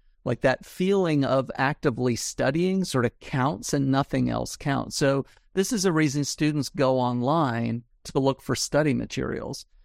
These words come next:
And I'm always discouraging my students from doing that because, for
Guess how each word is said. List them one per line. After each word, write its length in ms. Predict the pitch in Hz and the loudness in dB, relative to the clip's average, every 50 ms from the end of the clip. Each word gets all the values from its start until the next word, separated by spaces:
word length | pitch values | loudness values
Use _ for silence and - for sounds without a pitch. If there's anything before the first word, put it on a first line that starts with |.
| _ - - - _ | _ -20 -20 -8 _
And 100 | 143 147 | 0 2
I'm 100 | 165 180 | 2 4
always 320 | 196 220 247 311 254 185 - | 4 2 2 2 0 -2 -2
discouraging 800 | - 165 - - - - 165 160 185 196 190 143 139 131 127 123 | -2 -2 -2 -2 -4 -2 0 0 2 2 0 0 0 0 0 0
my 140 | 120 123 123 | 0 0 -2
students 500 | - - - - 135 131 123 127 117 - | -2 -4 -2 -2 -2 0 0 -2 -2 -4
from 240 | - - 120 120 113 | -4 -2 -2 -2 0
doing 360 | 120 139 151 139 123 117 - | 2 0 2 0 0 -2 -4
that 320 | 53 52 64 - - - - | -4 -6 -6 -8 -10 -8 -8
because, 400 | 131 - - 135 131 131 127 123 - | -8 -4 -2 -2 0 -2 -4 -8 -6
for 240 | - 143 135 127 | -4 -4 -4 -2